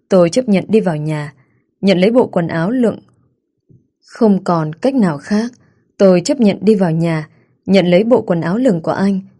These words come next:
rồi đi vào trong nhà tắm, tắm rửa. Sau ba năm, người của anh vẫn còn mùi hoắc hương thơm nhàn nhạt, nhạt. Tôi cầm trên tay, còn run rẩy,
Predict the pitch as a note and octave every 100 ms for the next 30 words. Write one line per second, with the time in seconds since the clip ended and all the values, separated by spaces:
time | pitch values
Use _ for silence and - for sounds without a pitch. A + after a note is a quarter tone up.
0 | - E3+ F#3 E3+ A3 F#3+ C#3+ A3+ G#3 D#3
1 | - D#3+ F#3 C4 F3+ F#3 A#3+ A3 D#3 -
2 | _ _ _ _ _ _ - G#3 F3+ F3
3 | F3 F3 F3 E3 - _ _ - F#3+ F3+
4 | E3+ - A3+ A3 G#3 B3+ G3 E3 D#3+ D#3
5 | F#3 D4 A3 A3+ G#3 G#3 G#3+ F#3+ E3 C#3+
6 | D3+ C#3+ C#3+ _ _ _ _ _ - G3+
7 | G3 D#3+ - F#3+ F#3 F#3 F3+ E3+ _ _
8 | - F#3 E3+ D#3+ B3 G#3+ F#3+ D#3